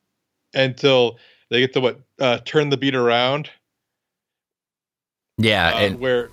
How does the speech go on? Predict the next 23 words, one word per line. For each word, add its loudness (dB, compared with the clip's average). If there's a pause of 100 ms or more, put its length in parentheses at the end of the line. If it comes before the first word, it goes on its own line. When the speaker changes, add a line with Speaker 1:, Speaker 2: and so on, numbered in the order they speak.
(120)
Speaker 1:
Fat -2
Amy -4
takes -6
over, -2
and, -2
um, -2 (380)
oh, 2 (360)
we -8
forgot -2
Fat 0
Amy -4
would 0
not -2
normally -4
be -4
doing -6
this -4
solo. -2 (420)
Normally 4
it 6
would -2
be -2
Ginger. -2